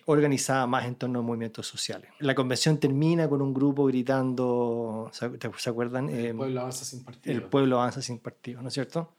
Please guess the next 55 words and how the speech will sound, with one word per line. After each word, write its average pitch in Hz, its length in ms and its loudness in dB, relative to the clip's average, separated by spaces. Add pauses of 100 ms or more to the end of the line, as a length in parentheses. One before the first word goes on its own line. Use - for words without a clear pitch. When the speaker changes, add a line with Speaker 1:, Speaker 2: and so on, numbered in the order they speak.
(180)
Speaker 1:
Y 143 100 6
después 143 300 6
vino 143 180 6
sesenta 127 420 0
y 120 60 2
dos 127 140 -2
por 123 180 -2
ciento. 156 560 2
Yo 135 180 2
creo 131 220 2
que 127 160 2
eso 147 240 2
quedó, 139 540 2
en 151 120 2
ese 156 120 4
sentido, 185 260 4
los, 175 100 4
los 139 80 2
movimientos 151 360 2
sociales, 113 400 0
no 117 160 -2
todos 113 280 0
obviamente, 110 340 -2
¿no 101 40 -16
es 101 60 -14
cierto?, 110 120 -4
pero 113 140 -2
los 117 80 0
movimientos 135 320 0
sociales 156 640 4
más 143 180 -2
progresistas, 165 960 0
¿no 156 60 -2
es 143 60 -6
cierto?, 151 200 -2
con 139 120 -2
mayor 135 260 0
afinidad 131 640 -2
hacia 120 180 -6
el 120 60 -6
mundo 123 480 -6
de, 107 320 -8
de 107 100 -6
la 107 120 -6
ecología, 151 840 0
hacia 127 160 -10
el 120 40 -8
mundo 120 160 -8
indígena, 135 1000 0
el 120 80 -12
movimiento 117 280 -8
feminista, 147 720 -2
quedaron 147 400 4
un 135 200 2
poco 147 600 4